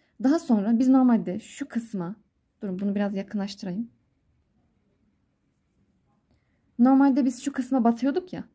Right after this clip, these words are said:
Şimdi bu kısma batacağız. Yani altındaki yuvaya. Battım. Tekrar dolayıp çıkardım. Ama serbest bırakmıyorum. Normalde bunu böyle karşıya alacaktım ama almıyorum. Şimdi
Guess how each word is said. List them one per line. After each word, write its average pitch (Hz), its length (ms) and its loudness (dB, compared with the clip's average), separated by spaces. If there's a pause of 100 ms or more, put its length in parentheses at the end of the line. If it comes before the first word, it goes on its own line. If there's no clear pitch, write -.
(240)
Şimdi 320 480 -2 (200)
bu 302 100 -2
kısma 202 280 -4
batacağız. - 400 -12 (200)
Yani 226 180 4
altındaki 233 500 4
yuvaya. 160 280 -6 (600)
Battım. 262 560 0 (840)
Tekrar 202 500 2
dolayıp 247 440 4 (800)
çıkardım. 202 520 -4 (260)
Ama 302 160 4
serbest 269 420 4
bırakmıyorum. 190 500 -2
Normalde 220 340 2
bunu 214 140 0
böyle 226 140 0 (260)
karşıya 220 400 0
alacaktım 185 300 -4
ama 269 160 0
almıyorum. 214 380 0 (680)
Şimdi 320 500 0